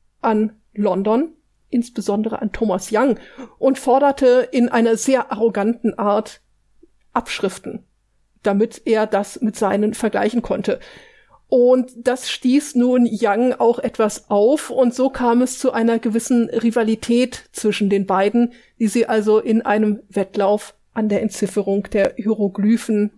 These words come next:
arbeiteten. Natürlich gab Young Champollion keine weiteren Kopien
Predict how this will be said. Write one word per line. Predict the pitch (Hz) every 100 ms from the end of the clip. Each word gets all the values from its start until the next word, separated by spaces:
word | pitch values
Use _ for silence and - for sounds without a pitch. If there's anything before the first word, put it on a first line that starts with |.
| _
arbeiteten. | 202 240 247 220 220 233 254 - - - _ _ _ _ _
Natürlich | 240 214 247 214 196 226 - _ -
gab | 185 185
Young | 196 190 208 - _
Champollion | - 202 196 202 185 185 - _
keine | - 226 190 - - _ _ _ -
weiteren | 180 180 208 214 -
Kopien | - 202 214 202 196